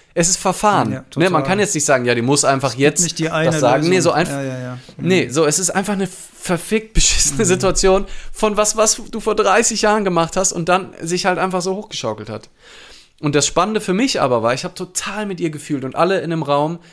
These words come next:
Speaker 1: ne, wenn ihr's jetzt nicht fühlt, dann wart ihr halt nicht im Raum, muss man dabei gewesen
Speaker 2: Hm.
Speaker 1: sein. Ist, <laughs> aber so, du hast das verstanden. Jetzt überleg mal, du bist betroffen davon. Der Mann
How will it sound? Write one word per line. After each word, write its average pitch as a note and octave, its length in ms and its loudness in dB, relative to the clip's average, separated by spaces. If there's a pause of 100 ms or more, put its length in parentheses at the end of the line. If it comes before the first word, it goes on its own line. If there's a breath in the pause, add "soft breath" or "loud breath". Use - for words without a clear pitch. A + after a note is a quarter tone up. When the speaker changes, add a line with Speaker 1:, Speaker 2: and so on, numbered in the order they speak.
(120)
Speaker 1:
ne, D#3 120 -2
wenn D#3+ 100 0
ihr's D#3 120 -2
jetzt F#3 180 -2
nicht F3 140 -6
fühlt, - 200 -2
dann D3+ 140 -2
wart D3 180 4
ihr D#3+ 80 0
halt C#3+ 120 -2
nicht C#3 140 -4
im B2+ 100 -4
Raum, G#2+ 260 -4
muss B2+ 160 -6
man C3 120 -4
dabei G2+ 260 -2
gewesen G#2 260 -6
Speaker 2:
Hm. F#2+ 80 -8
Speaker 1:
sein. G2 200 -12
Ist, - 200 -10 (160)
<laughs> - 140 -10
aber D3+ 240 -4 (260 loud breath)
so, F#3 240 0 (160 loud breath)
du E3 140 -2
hast G#3 180 0
das G3+ 100 -2
verstanden. B2 540 -4 (1300 loud breath)
Jetzt D3+ 160 -2
überleg F3 420 2
mal, A3 320 0 (1500)
du D4 120 -2
bist - 180 0
betroffen F3 480 -2
davon. F2+ 460 -10 (920 soft breath)
Der C3 120 2
Mann B2+ 340 -2